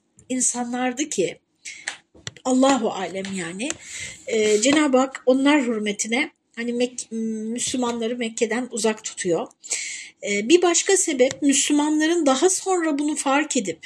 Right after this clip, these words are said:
yani yü-, yüreklerinin çok yanacak olması. Yani biz mü-, mümin kardeşlerimizi öldürdük diye, e, hani çok, e, acı çekebilecekleri. Bunlar tefsirde geçiyor. Ya diyeceksiniz ki hemen akla gelebilir,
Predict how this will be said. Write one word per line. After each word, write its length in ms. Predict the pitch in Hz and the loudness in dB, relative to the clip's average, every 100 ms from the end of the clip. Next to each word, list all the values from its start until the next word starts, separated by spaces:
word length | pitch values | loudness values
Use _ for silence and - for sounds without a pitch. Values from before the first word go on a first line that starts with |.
| - _ - | -20 _ -10
yani 260 | 196 202 202 | -6 -4 -4
yü-, 140 | 220 - | -6 -6
yüreklerinin 640 | 214 226 254 254 269 285 | -2 4 4 4 0 0
çok 300 | 277 254 254 | -2 -4 0
yanacak 420 | 226 214 208 202 | 0 2 0 0
olması. 380 | 165 135 160 - | -4 -6 -4 -4
Yani 260 | 175 208 214 | -2 -4 -4
biz 380 | 220 - - - | 0 0 0 -6
mü-, 240 | 185 190 | -14 -10
mümin 500 | 196 214 226 226 294 | -6 -4 -4 0 0
kardeşlerimizi 840 | 285 190 196 190 - 185 180 175 170 | 2 2 2 0 0 -2 -2 -2 0
öldürdük 580 | 151 156 165 165 - - | -2 -2 -6 -6 -16 -10
diye, 320 | 175 165 143 - - - - - - | -6 -4 -6 -12 -12 -10 -10 -10 -8
e, 300 | 202 180 180 | 0 2 2
hani 200 | 202 208 | -2 -2
çok, 440 | 277 277 - - | -2 -2 -10 -2
e, 560 | 190 185 175 165 151 - - - | 0 2 2 2 0 -4 -10 -2
acı 240 | 208 202 | 0 0
çekebilecekleri. 1000 | - 233 190 175 160 151 120 - 156 165 | -2 -2 -2 -2 -6 -8 -8 -8 -8 -8
Bunlar 380 | 220 220 208 202 - | -6 -2 2 0 0
tefsirde 440 | 240 220 - 208 | -4 0 -2 -2
geçiyor. 520 | 196 190 175 - 151 - _ - - - - - - - _ _ _ _ _ _ - | -6 -6 -2 -2 -2 -8 _ -16 -14 -12 -14 -14 -16 -20 _ _ _ _ _ _ -6
Ya 120 | 285 | -2
diyeceksiniz 720 | 302 330 381 370 - 370 381 | 4 6 6 4 2 2 0
ki 340 | - 277 302 349 | 0 0 0 -2
hemen 320 | - 302 294 | 0 2 2
akla 340 | 269 262 269 269 | 2 0 0 0
gelebilir, 840 | 262 254 254 226 233 285 - - | 2 2 2 4 0 0 -4 -6